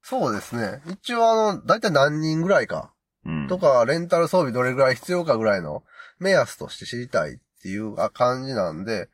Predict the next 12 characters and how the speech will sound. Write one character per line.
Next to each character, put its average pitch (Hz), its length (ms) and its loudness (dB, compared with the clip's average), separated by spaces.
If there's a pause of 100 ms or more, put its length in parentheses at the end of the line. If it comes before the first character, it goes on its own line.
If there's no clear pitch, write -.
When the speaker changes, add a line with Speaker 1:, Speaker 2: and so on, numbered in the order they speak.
(480)
Speaker 1:
そ 185 500 -6
う 90 40 -8
で 78 140 -10
す - 240 -14
ね。 110 220 -6
一 175 320 -8
応 202 180 2
ま 208 140 4
あ、 131 40 2
二 147 160 2
十 - 160 -16
日、 139 400 4